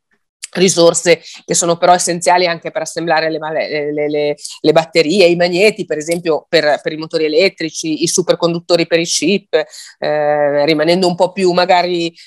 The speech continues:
eh, eh, eh, frivoli, eh, diciamo che insomma quest'anno mia figlia non potrà avere la PlayStation cinque perché non si trova anche per questo motivo. Io sono anche ba-, abbastanza contenta da mamma, però, eh, invece per questioni molto più importanti e molto meno frivole è chiaro che questa carenza diventa poi consistente.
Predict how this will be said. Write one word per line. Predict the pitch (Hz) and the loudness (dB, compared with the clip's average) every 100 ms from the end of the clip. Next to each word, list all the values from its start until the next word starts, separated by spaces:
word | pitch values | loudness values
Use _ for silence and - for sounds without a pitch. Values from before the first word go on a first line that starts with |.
| _ | _
eh, | - 143 147 143 - | -6 -4 -2 -4 -2
eh, | 151 | 0
eh, | 135 - 147 147 143 139 135 131 104 139 - | 0 0 -2 -2 -4 -6 -10 -12 -12 -14 -8
frivoli, | - 233 226 202 208 226 254 - | 0 4 6 6 6 4 2 -2
eh, | 147 156 156 | -4 -2 0
diciamo | 180 160 175 | -2 -2 -2
che | 165 | -6
insomma | - 160 | -6 -8
quest'anno | 143 165 160 175 | -4 -4 -2 -2
mia | 156 | -4
figlia | - 170 | -2 -2
non | 160 147 | -2 -8
potrà | 151 151 | -6 -4
avere | 160 156 | 0 0
la | 147 | 0
PlayStation | 156 151 165 - 202 | -2 -8 -6 -4 -4
cinque | - 170 165 160 | -2 -4 -2 -2
perché | 156 151 | 0 0
non | 185 | -2
si | 180 190 | -2 -2
trova | 160 151 | 2 4
anche | 196 165 | 2 0
per | 180 170 | -4 -6
questo | 170 165 | -8 -4
motivo. | 170 196 226 - - - | -4 0 0 0 -6 0
Io | 180 | 0
sono | 185 | 2
anche | 165 165 | 0 0
ba-, | 147 | -4
abbastanza | - 170 - 180 170 | -2 -2 -4 -6 -6
contenta | 180 175 175 170 | -6 -6 -4 -2
da | 170 | -2
mamma, | 160 143 147 _ - - | -4 -8 -16 _ -20 2
però, | 247 190 214 - | 6 8 6 4
eh, | 202 185 185 | -2 -2 -4
invece | 175 214 196 226 | -4 -4 -4 -4
per | 175 190 | -6 -4
questioni | 208 196 202 190 | -4 0 0 0
molto | 185 190 190 | -4 -6 -8
più | 180 | -4
importanti | 185 180 190 202 190 185 165 - 269 - | -4 -2 -2 0 0 -2 -6 -8 -12 -2
e | |
molto | 196 202 196 190 | 4 4 4 0
meno | 190 254 | 4 2
frivole | - 170 170 190 196 | 2 0 4 6 6
è | 190 | 4
chiaro | 180 180 202 | 2 2 2
che | 165 | -2
questa | 170 - 175 | -4 -4 -2
carenza | 208 175 170 - 170 | 0 0 -2 -2 -4
diventa | 165 160 160 156 156 | -4 -8 -10 -6 -8
poi | - 156 147 | -6 -8 -6
consistente. | 147 139 143 - 135 139 _ | -10 -8 -6 -6 -8 -10 _